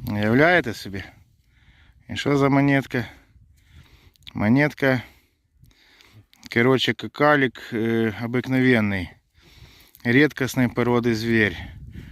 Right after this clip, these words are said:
Неузнаваємий, ушатаний в ноль, ще й обломаний, при тому всьому бронзова хвороба у нього, бачите?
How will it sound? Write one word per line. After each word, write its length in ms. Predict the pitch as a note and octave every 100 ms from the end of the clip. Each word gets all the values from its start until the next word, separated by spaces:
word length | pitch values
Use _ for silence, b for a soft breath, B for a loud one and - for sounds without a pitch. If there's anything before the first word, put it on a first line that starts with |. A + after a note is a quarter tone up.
| B B -
Неузнаваємий, 1200 | B2 B2+ C3 B2+ A#2 B2 B2 C#3+ D#3+ D3+ C#3 B2+
ушатаний 840 | A#2 A#2 A2 - B2+ A#2 G#2+ G#2+
в 140 | G#2 A2
ноль, 380 | C3+ D3+ E3 D#3 - - b b b b -
ще 220 | - B2
й 80 | A2+
обломаний, 720 | A2 B2 D3 E3 D3+ C3+ B2+
при 200 | A#2+ A2+
тому 300 | A#2 A2 G#2+
всьому 520 | - D3 D3+ C3+ A#2 -
бронзова 560 | A2+ A#2 B2 A2+ A2 G#2
хвороба 420 | - G#2+ G2+ F#2+
у 80 | F#2+
нього, 200 | F#2 F#2+
бачите? 400 | A2+ - -